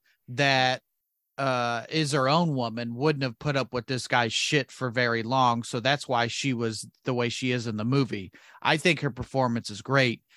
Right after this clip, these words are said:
and I think it's parallel to Jack Nicholson. They're, they're on the same, um,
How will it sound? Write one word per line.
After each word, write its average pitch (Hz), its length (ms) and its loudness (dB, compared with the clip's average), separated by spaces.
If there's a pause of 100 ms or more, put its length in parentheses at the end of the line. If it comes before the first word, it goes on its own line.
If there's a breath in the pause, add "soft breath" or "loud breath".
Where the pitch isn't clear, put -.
(120 soft breath)
and 117 100 -4
I 123 120 0
think 127 240 -2
it's 120 160 -2
parallel 120 840 0
to 127 100 -12
Jack 127 320 -2
Nicholson. 107 600 -8
They're, 127 360 0
they're 120 180 -2
on 120 180 2
the 110 80 -6
same, 127 600 0 (680)
um, 101 720 -2